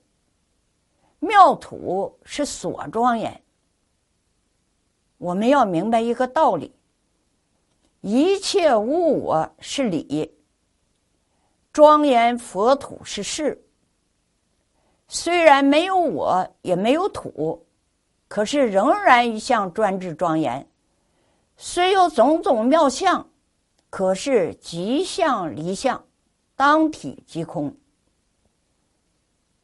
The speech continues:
第三个要点，超胜独妙。阿弥陀佛的西方极乐世界与其他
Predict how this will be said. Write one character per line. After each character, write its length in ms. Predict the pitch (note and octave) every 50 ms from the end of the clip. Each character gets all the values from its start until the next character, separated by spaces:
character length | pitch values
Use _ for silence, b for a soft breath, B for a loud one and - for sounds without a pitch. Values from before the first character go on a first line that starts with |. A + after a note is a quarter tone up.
| _ _ _
第 140 | - G#3+
三 360 | F3+ - - C#4+ C#4 C#4 C#4 C4+
个 100 | C4+ A#3+
要 180 | A3 F#3+ F3
点， 260 | E3 D#3+ C3 - - _ _ _ _ _ _ _ _ _ _ _ _ _ _ _ _ _ _ _
超 420 | - - - B3 B3+ A#3+ A#3 A#3 A#3+
胜 380 | A#3 - C4 A3+ F3+ D#3 D3
独 220 | - - D3+ D#3 E3
妙。 280 | F#3 G#3 G#3+ B3 - _ _ _ _ _ _ _ _ _ _ _ _ _ _ _ _ _ _ _ _ _ _ _ _ _ _ _ _ _ _ _ _ _ _ _ _ _ _ _ _ _ _ _ _ _ _ _ _ _
阿 200 | - D4+ E4 E4
弥 220 | D#4+ D#4+ D4+ C#4+
陀 260 | C#4 - - C4 B3+ G#3+
佛 200 | G3 F3+ F#3 F#3+
的 160 | G3+ F#3+ F3
西 260 | - - - C4+ B3
方 240 | A3 A#3 G#3+ G#3+ G3+
极 180 | - - E3
乐 160 | F#3+ G#3+ A#3 F#3+
世 240 | - - G3+ D#3+
界 240 | D3+ E3+ E3 - - - _ _ _ _ _ _ _ _ _ _ _ _ _ _ _ _
与 320 | _ F#3 G3 G3 G3 G3+ G3
其 400 | - - - - F4 F#4 F4+ D4
他 420 | C4+ - C4+ B3+ A#3+ A#3 - -